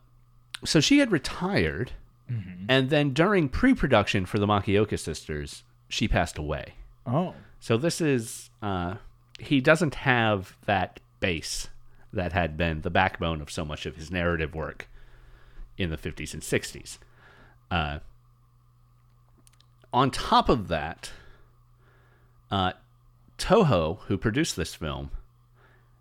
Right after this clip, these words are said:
Speaker 1: didn't really respect <laughs> Ichikawa as much as, say, uh, anyone respected Kurosawa in
Speaker 2: Right.
Speaker 1: the eighties. Um,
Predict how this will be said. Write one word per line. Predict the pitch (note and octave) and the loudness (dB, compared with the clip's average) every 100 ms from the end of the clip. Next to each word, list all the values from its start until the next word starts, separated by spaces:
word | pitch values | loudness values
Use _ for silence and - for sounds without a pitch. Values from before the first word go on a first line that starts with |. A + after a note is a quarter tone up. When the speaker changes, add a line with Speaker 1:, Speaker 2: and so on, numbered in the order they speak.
| - G#2 - | -14 -12 -2
Speaker 1:
didn't | F3 D#4 E3 | 0 0 -2
really | D#3 E3 C#3 | -4 0 0
respect | A#2 G2+ - - - - - - - - - - | 2 0 0 2 2 4 2 0 -8 -18 -20 -20
<laughs> | - - - - - | -20 -20 -20 -8 2
Ichikawa | C3 C3 - A2 G#2 F#2+ F2+ - - | 4 4 4 6 6 4 -2 -4 -6
as | A#2 G#2 | -4 -2
much | A2+ G2 G#2+ | 0 0 0
as, | G2 - - - - - | -2 -4 -12 -16 -18 -16
say, | - A#2 F#2+ F2 E2+ - - | -2 4 4 4 0 -4 -4
uh, | F2+ F2 F2 A2 - - - | -2 -2 -4 -8 -14 -14 -4
anyone | F#2+ F#2 E2+ E2+ | 0 2 2 0
respected | E2+ - D#2 - E2 E2 - | -2 -4 -6 -2 -2 -4 -10
Kurosawa | - F2+ - D4+ E2 - - _ _ | -4 -2 -2 -2 -4 -6 -14 _ _
in | - | -2
Speaker 2:
Right. | A2+ G#2 G2 G#2 | -2 -2 -4 -2
Speaker 1:
the | E2+ | -2
eighties. | D2+ - E2 - - - - - - - _ _ | -2 -6 -8 -8 -14 -20 -20 -20 -20 -20 _ _
Um, | G2 F2+ E2+ F2 | 0 0 -2 -6